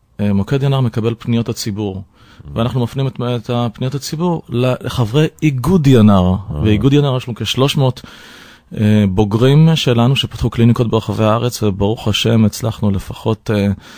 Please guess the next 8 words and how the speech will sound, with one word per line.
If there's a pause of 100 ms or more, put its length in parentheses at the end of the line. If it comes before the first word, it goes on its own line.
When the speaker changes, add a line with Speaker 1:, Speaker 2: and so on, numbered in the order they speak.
(460)
Speaker 1:
אה,
הייתי
אומר,
אה,
להציל
אלפי
משפחות
בישראל.